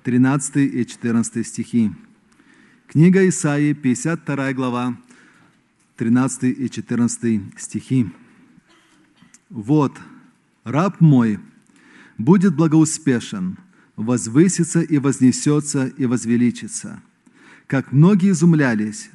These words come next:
смотря на тебя, столько был обезображен, паче всякого человека лик его, и вид его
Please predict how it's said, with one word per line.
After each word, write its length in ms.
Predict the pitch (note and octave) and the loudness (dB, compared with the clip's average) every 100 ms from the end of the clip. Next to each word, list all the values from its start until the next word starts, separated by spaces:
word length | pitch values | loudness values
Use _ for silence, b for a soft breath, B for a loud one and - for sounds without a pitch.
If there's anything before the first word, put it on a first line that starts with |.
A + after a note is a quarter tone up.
| - | -20
смотря 480 | - A#2 A2 B2 D3 | -6 -4 -2 0 0
на 100 | D#3 | 0
тебя, 460 | D#3 B2 G#2 F#2+ - _ _ b b b b | 0 -2 -2 -6 -12 _ _ b b b b
столько 480 | - - F#3+ G3+ F#3 | -12 2 2 4 2
был 200 | D#3 E3+ | 2 2
обезображен, 920 | D3+ D3+ C3+ C#3+ C3 A2+ G#2+ A2 G2+ - _ b b b | 2 2 0 -2 -2 -2 -4 -4 -6 -8 _ b b b
паче 320 | - B2+ - G#2+ | -4 -2 -2 -6
всякого 540 | - D3 F#3 F3+ E3+ | -2 0 0 0 -2
человека 760 | E3+ D#3 C#3+ C#3 C3+ C#3 B2+ A2 - _ | 0 0 0 0 -2 -4 -6 -6 -12 _
лик 360 | A2+ B2 A#2+ A#2 | 0 0 0 -4
его, 360 | G#2+ G#2 F#2 - _ _ _ - | -6 -6 -10 -12 _ _ _ -8
и 100 | A2 | -6
вид 340 | G2+ B2 D#3 C3+ | 0 2 2 0
его 400 | A2 G2+ F#2 | -2 -2 -6